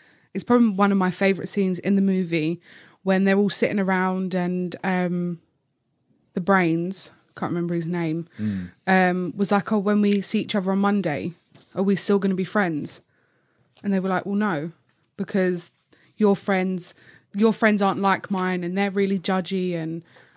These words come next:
Speaker 1: I just, I think it's so great when people that have nothing in common, or so they think they have nothing in common, can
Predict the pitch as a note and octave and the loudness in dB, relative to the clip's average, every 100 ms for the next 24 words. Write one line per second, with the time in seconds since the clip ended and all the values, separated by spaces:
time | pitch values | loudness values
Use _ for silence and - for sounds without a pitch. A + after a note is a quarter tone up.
0 | - - A3+ - - - _ G3+ A3 A#3+ | -6 -2 0 0 -4 -14 _ -2 2 2
1 | A3+ - - A3 - G#3 G3 G3 G3 A3 | 0 0 2 0 2 0 0 -2 -2 -2
2 | G#3 G#3+ F#3+ F#3+ G#3+ - A#3 G3+ A3+ G#3+ | -2 -2 0 0 -2 -2 0 4 4 4
3 | - G#3 G3+ G3 A3+ G#3+ F#3 - A3+ - | 2 -2 -2 -2 0 0 0 0 0 0
4 | - - B3 A#3 G#3+ - B3+ - F#3 F3 | -8 -2 2 4 2 2 0 0 -4 -6
5 | E3+ E3+ F3 E3 F#3 E3 E3+ D3+ A2+ - | -6 -6 -6 -8 -8 -8 -8 -6 -10 -12
6 | _ _ _ _ _ _ _ _ _ - | _ _ _ _ _ _ _ _ _ -2
7 | G3+ F#3+ F#3+ | 0 2 0